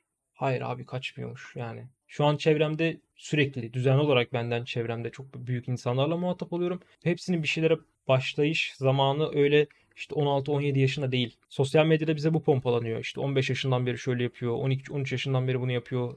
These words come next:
"Bittin sen, geç kaldın." Hayır abi, geç kalmadın. Nereye geç kaldın ya? Gerçekten odaklı bir şekilde çalışırsan bir yılda, iki yılda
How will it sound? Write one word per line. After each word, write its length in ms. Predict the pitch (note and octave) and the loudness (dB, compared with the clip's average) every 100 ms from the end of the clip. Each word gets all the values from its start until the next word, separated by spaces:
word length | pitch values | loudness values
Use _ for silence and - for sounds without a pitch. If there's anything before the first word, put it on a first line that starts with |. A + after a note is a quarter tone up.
| _ | _
"Bittin 320 | C3 C3+ D3+ C3+ | -10 -6 -4 -2
sen, 220 | C3 B2+ | 0 2
geç 220 | C3+ - | 0 0
kaldın." 260 | C3 B2 C#3+ | -4 -2 -2
Hayır 180 | D#3+ | -2
abi, 180 | C3 B2+ | -2 -4
geç 180 | B2 - | -6 -8
kalmadın. 360 | D3 D3 B2 A#2+ | -10 -10 -8 -6
Nereye 200 | D3 C#3 | -2 -2
geç 180 | A#2+ - | -4 -6
kaldın 260 | A#2 A2+ | -8 -8
ya? 240 | A2+ A#2 - _ - | -12 -14 -18 _ 0
Gerçekten 380 | D3+ G3 F3+ D#3 | 0 2 2 4
odaklı 340 | D3+ D#3 E3+ | 4 4 0
bir 40 | |
şekilde 300 | D#3 E3+ E3 | -2 -2 0
çalışırsan 600 | D#3 D#3 D#3 E3+ F3+ C#3 | 0 -2 -4 -6 -2 0
bir 120 | C#3 D#3+ | 0 2
yılda, 320 | D#3 C#3 C3+ | 0 0 -2
iki 220 | C3+ F3+ | -2 0
yılda 320 | D3+ C#3+ E3+ | 0 2 -2